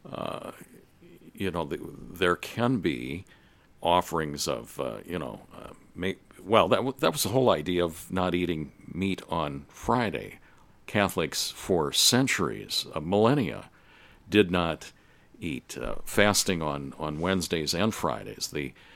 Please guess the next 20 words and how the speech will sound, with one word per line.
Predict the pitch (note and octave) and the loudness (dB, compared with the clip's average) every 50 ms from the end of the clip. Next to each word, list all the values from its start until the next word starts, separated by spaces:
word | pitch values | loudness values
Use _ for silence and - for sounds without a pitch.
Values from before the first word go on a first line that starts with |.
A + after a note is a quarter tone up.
| - - _ - | -20 -20 _ -10
the, | - D#2 D2 C#2 C2+ C#2 | -6 -6 -4 -4 -4 -4
uh, | C#2+ C#2+ C2+ C2+ | -4 -4 -4 -4
reparations | C2+ E2 F#2 F#2+ - F2 F2 E2+ F2 F2 E2+ - - E2 D#2 D2+ D2 - D#2 | 0 2 0 2 2 2 2 2 2 2 0 0 -2 -4 -4 -4 -2 -2 -2
of | D2 C2+ - | -2 -4 -6
fasting | - - F#2 E2+ E2+ E2 - - - D#2+ D2+ | -4 -2 0 0 0 0 -2 -4 -4 -4 -6
during | C#2+ D#2+ D#2+ D#2 D2+ C#2 B1+ | -4 -6 -6 -4 -6 -6 -8
the, | B1+ B1+ - - - - - - - - - - | -8 -10 -10 -14 -18 -20 -20 -20 -20 -20 -18 -12
uh, | - - - - - - - - | -10 -8 -8 -8 -10 -12 -16 -14
m-, | - - _ - | -14 -14 _ -10
uh, | - - - G#1 | -10 -8 -8 -10
months | A1+ B1+ C2+ C#2 D2+ D2+ B2+ - - - - | -10 -10 -8 -8 -8 -8 -6 -6 -6 -4 -2
of, | B1+ A1+ G#1+ - - - | -4 -4 -6 -12 -12 -10
uh, | A1+ G#1+ G#1+ G#1 C2+ | -10 -10 -10 -10 -4
Lent | D#2+ F2+ G2+ A2 G#2+ D#2+ C2 - - | 0 2 4 4 4 2 0 -4 -8
and, | C#2+ B1 C2 A#1+ A#1+ - - - | -8 -8 -10 -12 -14 -16 -16 -14
and | - C2 C2 - - | -12 -12 -12 -10 -4
Advent, | E2 F#2+ A2+ A2+ F2+ D2+ C2 G#1+ - - - | 0 2 2 2 2 -2 -8 -12 -12 -14 -12
to | - - E2+ C2+ | -6 -6 -6 -6
deny | C2 - D#2 D2 D2 D#2+ F2 G2 G#2 G#2 G#2+ G#2+ | -4 -6 -6 -4 -2 0 2 2 2 2 2 0
oneself | G2 - - F2 F2 F2+ F2+ F2 - - - - F2 D2+ D2+ D2+ - - - - - | -2 -4 -2 0 0 0 0 0 0 0 2 2 2 0 0 -2 -6 -8 -16 -20 -20